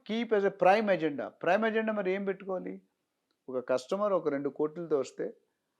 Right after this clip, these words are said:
ఆవిడ రిక్వైర్‌మెంట్ ఏంటి, ఆవిడ పెయిన్ ప్రాబ్లం ఏంటి?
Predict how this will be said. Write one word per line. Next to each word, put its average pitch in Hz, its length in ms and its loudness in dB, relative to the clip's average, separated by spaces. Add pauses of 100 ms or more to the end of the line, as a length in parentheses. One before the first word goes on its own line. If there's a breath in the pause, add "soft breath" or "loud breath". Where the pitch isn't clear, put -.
(400)
ఆవిడ 190 340 4
రిక్వైర్‌మెంట్ 214 560 2
ఏంటి, 170 240 0
ఆవిడ 156 200 6
పెయిన్ 190 360 0
ప్రాబ్లం 170 260 6
ఏంటి? 117 140 -6